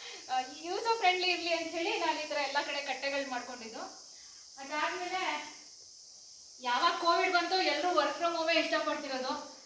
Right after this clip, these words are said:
ನಾವು work from home-ಏ. ಆ, ನಾನು ವರ್ಕಿಂಗ್ ಅಲ್ಲಿ ಇದ್ದೀನಿ,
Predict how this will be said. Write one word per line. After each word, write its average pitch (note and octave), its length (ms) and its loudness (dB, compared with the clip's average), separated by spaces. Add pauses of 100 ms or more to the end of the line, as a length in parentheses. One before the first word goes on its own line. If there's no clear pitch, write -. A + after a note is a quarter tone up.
(120)
ನಾವು D#4 400 6
work - 220 0
from E4 180 0
home-ಏ. C#4 260 2
ಆ, D4 420 -2
ನಾನು D4+ 480 4 (320)
ವರ್ಕಿಂಗ್ E4 320 2
ಅಲ್ಲಿ D#4 140 2
ಇದ್ದೀನಿ, C#4+ 460 -2